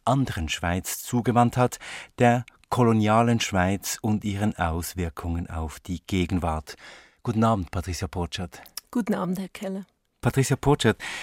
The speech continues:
Speaker 1: wir werden uns in dieser Sendung entlang von vier Geschichten mit der kolonialen Schweiz, ja, vielleicht sogar mit der Kolonialmacht Schweiz auseinandersetzen.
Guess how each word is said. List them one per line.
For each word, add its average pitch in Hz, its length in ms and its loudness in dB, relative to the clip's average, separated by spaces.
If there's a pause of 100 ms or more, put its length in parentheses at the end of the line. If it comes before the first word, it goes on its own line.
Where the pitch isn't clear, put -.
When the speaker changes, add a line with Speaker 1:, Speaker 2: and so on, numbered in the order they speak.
(180)
Speaker 1:
wir 117 200 4
werden 147 280 4
uns 139 240 4
in 131 180 4
dieser 127 240 0
Sendung 123 280 4
entlang 117 280 4
von 104 200 0
vier 123 340 0
Geschichten - 800 -2
mit 113 160 0
der 104 60 -2
kolonialen 95 540 2
Schweiz, 101 680 0
ja, 101 180 2
vielleicht 104 260 -2
sogar 104 220 0
mit 98 220 -2
der 95 100 0 (220)
Kolonialmacht 104 1040 2
Schweiz 113 380 -2
auseinandersetzen. 110 960 -2